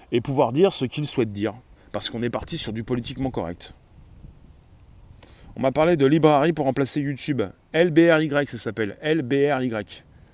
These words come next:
Qui, euh, qui synchronise tes contenus, qui peut récupérer mille de tes dernières vidéos pour que tu puisses continuer donc, euh, euh, bah, de faire ce que tu fais et de passer sur une autre plateforme en, en simultané ou en décalé pour, euh,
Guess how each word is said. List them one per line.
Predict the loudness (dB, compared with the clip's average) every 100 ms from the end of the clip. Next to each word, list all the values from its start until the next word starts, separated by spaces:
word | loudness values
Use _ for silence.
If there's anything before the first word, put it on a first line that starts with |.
| -20 -20 _ -20 -20 -20 -20 -20 -20 -14
Qui, | -4 0
euh, | 2 2 2 -2
qui | -4
synchronise | -4 -2 -2 -2 -2
tes | -2
contenus, | -2 -2 -4
qui | -2 -2
peut | 0
récupérer | 0 -4 -2 0 0
mille | 0 0
de | 2 0 -2 -4
tes | -4
dernières | -2 0 0
vidéos | -2 -2 0 0 0
pour | -6
que | -10
tu | -12
puisses | -6 -2 -2 -2 -8 -20 -20 -6
continuer | -6 -4 -4 0 2
donc, | 2 0 -2 -4
euh, | -2 -2 -4 -10 -20 -20 -18 -12
euh, | -10 -10 -6
bah, | -6
de | -4
faire | -6 -4
ce |
que | -4
tu | -2 0
fais | 4 4 2 -4 -20 -20 -16 -8
et | -6
de |
passer | -4 -2 -4
sur | -4 -6
une | -4
autre | -2
plateforme | -2 -4 -2 -4 -4
en, | -4 -6
en |
simultané | -6 -6 -4 -2 -2 -2 -2
ou | -2 -2
en | -2
décalé | -6 -4 -4 -4
pour, | -6 -6 -4 -2
euh, | -2 -2 -4